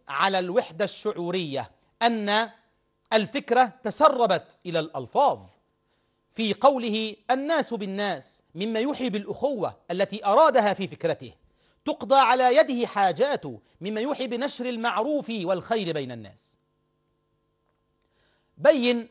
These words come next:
الغرض البلاغي من النهي في البيت الثالث، النهي كالأمر هنا النصح والإرشاد.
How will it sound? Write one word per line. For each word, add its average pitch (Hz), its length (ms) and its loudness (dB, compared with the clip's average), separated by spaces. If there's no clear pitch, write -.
الغرض 196 560 2
البلاغي 180 680 0
من 196 240 -8
النهي 190 460 -6
في - 80 -12
البيت 165 380 -4
الثالث، 170 540 -6
النهي 185 640 -4
كالأمر 170 640 -6
هنا 156 380 -4
النصح 156 520 -10
والإرشاد. 139 600 -8